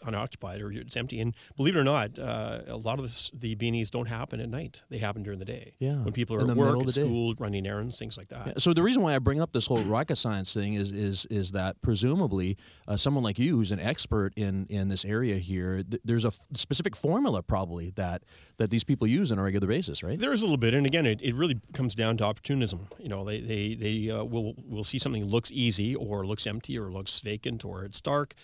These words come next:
Speaker 1: Uh, I mean, we, we just, um, uh, you know, the, these guys are just wandering the neighborhood sometimes looking for these opportunities.
Speaker 2: Yeah.
Speaker 1: Uh, we, um,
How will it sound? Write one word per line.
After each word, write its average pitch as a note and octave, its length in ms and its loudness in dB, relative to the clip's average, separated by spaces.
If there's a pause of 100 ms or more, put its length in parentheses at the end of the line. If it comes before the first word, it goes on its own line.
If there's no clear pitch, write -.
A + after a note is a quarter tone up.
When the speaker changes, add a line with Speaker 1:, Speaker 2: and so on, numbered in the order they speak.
(320)
Speaker 1:
Uh, A2 340 -8
I A#2 60 -6
mean, C3 240 4
we, C3+ 160 0
we B2+ 160 -4
just, D3 300 -2
um, G2+ 380 -2 (240)
uh, - 40 -20 (340)
you - 140 -18
know, A2 120 -6
the, A2+ 140 -2
these A#2+ 200 -2
guys A2+ 200 -2
are A#2+ 60 -4
just A2 120 -6
wandering A#2 440 0
the G#2+ 60 -2
neighborhood A2 340 -2
sometimes A2+ 400 -8
looking A2+ 240 0
for G#2 140 -6
these G#2 180 -4
opportunities. G2+ 800 -6
Speaker 2:
Yeah. F#2 140 -2 (180)
Speaker 1:
Uh, F#2+ 440 -12
we, G#2 400 -6
um, F#2 320 -8